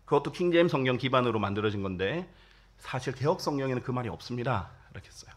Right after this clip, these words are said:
저희가 한 구절만 찾아봐 주십시오. 세례로 구원받는 것이 아니다.라는 구절을,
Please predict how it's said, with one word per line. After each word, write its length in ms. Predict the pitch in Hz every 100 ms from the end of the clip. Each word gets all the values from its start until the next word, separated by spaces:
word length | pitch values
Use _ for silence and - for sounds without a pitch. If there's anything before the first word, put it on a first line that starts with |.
| - - - _
저희가 240 | - 117
한 240 | - 214 220
구절만 420 | 220 190 156 143
찾아봐 340 | - 127 104
주십시오. 420 | 95 92 - - - - _ - - - _ - _ - - _ _ _ _ _ _ _ _ _
세례로 1000 | - - 170 185 180 185 226 233 - - - -
구원받는 420 | 131 143 143 139
것이 220 | 135 -
아니다.라는 1200 | - 104 123 185 120 - - - _ _ 117 127
구절을, 600 | 117 120 117 127 101 -